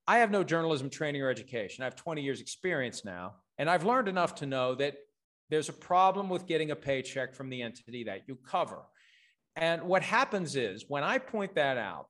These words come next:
the people who are paid to cover the N F L by the N F L get resentful. They don't like it. They don't like it to be pointed out. They'd rather we not talk about it.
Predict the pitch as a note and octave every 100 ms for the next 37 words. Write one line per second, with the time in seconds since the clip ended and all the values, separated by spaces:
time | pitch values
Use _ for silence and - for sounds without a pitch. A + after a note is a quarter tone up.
0 | - C#3+ F#3 F3+ E3 C3+ C#3+ C#3 B2+ -
1 | - _ A#2 B2+ - C#3 C3 A2+ - B2
2 | A#2 A2+ A2+ A2 G#2 - G2 G#2+ - B2+
3 | B2+ A#2 A2 F#2+ F#2 - E2+ F#2+ - -
4 | B2+ - A#2 G#2 G2 - B2+ A#2 A#2+ F2+
5 | F2+ F2+ F#2+ A2+ B2 A#2 A#2 A2 A#2 A#2
6 | - A#2 G#2 F#2 D2+ F2+ - A2 A2 A2+
7 | A#2 G#2 G#2 - F2+ F2+ - A2 C3+